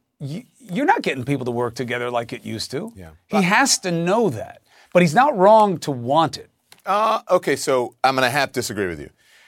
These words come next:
Speaker 2: I think he, you're right about whether that Senate or even the Congress, whether that, um, exists anymore. It does not. Um, I think he's wrong.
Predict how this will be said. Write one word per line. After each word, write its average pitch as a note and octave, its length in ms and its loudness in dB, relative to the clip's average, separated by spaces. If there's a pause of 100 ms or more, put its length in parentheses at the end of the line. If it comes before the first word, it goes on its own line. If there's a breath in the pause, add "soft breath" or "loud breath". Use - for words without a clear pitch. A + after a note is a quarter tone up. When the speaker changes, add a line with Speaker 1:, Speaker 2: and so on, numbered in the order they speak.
(300 soft breath)
Speaker 2:
I D3 140 4
think E3+ 200 2
he, C3 640 -2
you're B2+ 240 2
right B2+ 320 4
about G#2+ 420 4
whether A2 280 0
that G2+ 240 -2
Senate A2 560 -8 (180)
or C3+ 100 0
even C#3+ 160 -4
the G#2+ 80 -8
Congress, F#2 440 -6
whether F#2+ 180 -6
that, F#2+ 260 0 (140)
um, E2+ 400 -8 (140)
exists F#2+ 420 -6
anymore. F2 340 -8
It A#2+ 120 0
does A2 180 -2
not. D2+ 320 -14 (640)
Um, A#2+ 400 2
I F3+ 120 2
think F3 200 -2
he's C3 180 -4
wrong. F2+ 240 -6